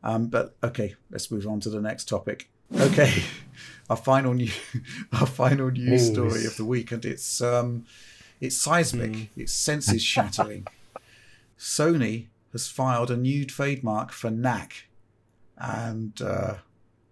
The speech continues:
Speaker 1: John, this, this can only be good news, right?
Speaker 3: I mean, I, I hope it's knack three.
Speaker 1: <laughs>
Speaker 3: I mean, that's, you know, what el-, what else do you want? Or maybe
Speaker 1: It
Speaker 3: it's
Speaker 1: is the dream, isn't it?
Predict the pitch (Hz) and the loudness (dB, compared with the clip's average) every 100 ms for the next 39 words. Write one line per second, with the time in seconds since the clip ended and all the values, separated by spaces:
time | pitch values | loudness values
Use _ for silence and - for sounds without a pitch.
0 | _ _ - 131 107 98 127 - - 127 | _ _ -2 -2 -2 -4 -6 -6 -6 -6
1 | - 107 117 - 98 95 98 104 113 127 | -4 -4 -4 -4 -6 -6 -6 -4 -6 -6
2 | - 101 131 - _ _ _ _ _ - | -6 -6 -8 -12 _ _ _ _ _ -12
3 | 135 190 110 104 87 104 - 104 107 98 | -8 -6 -6 -6 -6 -6 -8 -10 -10 -12
4 | - 110 107 - - 143 185 - _ _ | -10 -8 -8 -6 -6 -6 -8 -14 _ _
5 | _ _ - _ _ - - - - 170 | _ _ -20 _ _ -18 -16 -16 -2 0
6 | - - 185 - - - - - - - | 0 0 -2 -4 -10 -10 -10 -16 -20 -20
7 | - 107 110 107 - - 110 110 117 113 | -14 -12 -10 -12 -16 -12 -10 -8 -4 0
8 | 113 110 110 110 113 117 104 110 - - | 0 0 0 0 -2 -4 -4 -6 -8 -14
9 | - _ - - - - 101 113 120 117 | -20 _ -20 -20 -18 -12 -4 -2 2 2
10 | 147 139 - 117 131 131 113 117 110 110 | 4 2 0 0 4 4 4 0 -2 -6